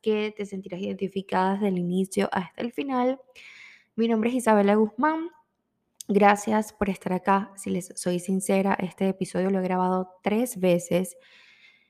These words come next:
Y bueno, esta es la tercera y espero que sea la vencida. Esta semana me tardé un poco en publicarlo porque, miren, como creadora de contenido, como,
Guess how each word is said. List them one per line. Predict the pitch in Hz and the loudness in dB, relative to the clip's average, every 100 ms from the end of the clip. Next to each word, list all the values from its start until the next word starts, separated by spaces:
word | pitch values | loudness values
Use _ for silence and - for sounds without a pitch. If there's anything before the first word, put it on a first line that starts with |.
| _ | _
Y | 247 | 0
bueno, | 262 277 330 214 - | 2 2 -2 -4 -6
esta | 208 - 233 | -8 -2 0
es | 240 226 | 0 -2
la | 247 247 247 | -2 0 0
tercera | 233 202 196 202 226 | -2 0 0 2 2
y | 233 | 0
espero | 196 190 190 | -4 -2 -2
que | 190 | -4
sea | - 185 | -4 -2
la | 190 185 | -2 -2
vencida. | 175 170 - - 185 - _ _ _ _ _ _ - | -2 -4 -8 -12 -14 -20 _ _ _ _ _ _ -2
Esta | 247 254 - 302 | -2 0 0 0
semana | 302 285 226 226 233 240 247 254 262 | 0 -2 0 4 4 4 2 -2 0
me | 220 202 | 0 0
tardé | 190 190 | 0 0
un | 190 190 | -2 0
poco | 226 214 214 220 | 0 2 0 -2
en | 208 | -2
publicarlo | 196 190 180 - 233 214 220 226 - | -2 -2 -2 4 4 4 2 0 0
porque, | 196 190 - 185 180 185 _ - - - - - _ | 2 2 -2 -2 -2 -4 _ -20 -20 -20 -20 -20 _
miren, | 185 165 - - 233 _ _ _ | -2 -2 -4 -12 -18 _ _ _
como | - 202 196 | 0 0 0
creadora | 202 190 190 202 262 | 0 0 0 0 0
de | - | -2
contenido, | 214 196 185 190 214 214 214 214 208 | -2 -2 0 4 4 4 4 2 0
como, | 214 196 185 185 180 180 180 175 175 175 170 180 202 | -2 -2 -2 -4 -6 -4 -4 -6 -6 -6 -8 -10 -14